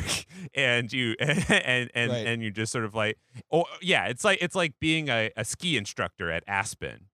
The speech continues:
Speaker 1: you know?
Speaker 2: Right.
Speaker 1: You
Speaker 2: It's,
Speaker 1: just,
Speaker 2: it's like,
Speaker 1: that
Speaker 2: it's like why all the stand-up comics you know have day jobs, or,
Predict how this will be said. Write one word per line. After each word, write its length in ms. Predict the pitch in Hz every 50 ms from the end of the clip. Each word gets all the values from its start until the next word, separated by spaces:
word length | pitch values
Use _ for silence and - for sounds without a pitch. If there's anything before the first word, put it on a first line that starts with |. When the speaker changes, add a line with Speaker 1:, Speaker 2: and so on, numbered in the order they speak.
| _ _ -
Speaker 1:
you 80 | 98
know? 340 | 95 92 87 90 95 101 107 -
Speaker 2:
Right. 320 | - 233 247 208 165 156 139
Speaker 1:
You 80 | 202
Speaker 2:
It's, 140 | 214 135 131
Speaker 1:
just, 120 | - - 220
Speaker 2:
it's 100 | - -
like, 140 | 220 220
Speaker 1:
that 120 | 220 - 220
Speaker 2:
it's 80 | -
like 160 | 240 214 - -
why 500 | 165 170 170 180 185 180 185 180 180 - _ _ _ _
all 240 | - 147 147 151 151
the 80 | 156 156
stand-up 320 | - - 165 147 147 135
comics 420 | - - 143 135 131 131 127 - -
you 80 | 127
know 220 | 120 120 120 117 123
have 200 | 123 120 104 -
day 160 | 113 107 107
jobs, 540 | 95 101 87 76 73 85 - - - - - _ _ _ _ _ _ _ _ _ _
or, 500 | - 131 123 123 123 123 123 120 120 113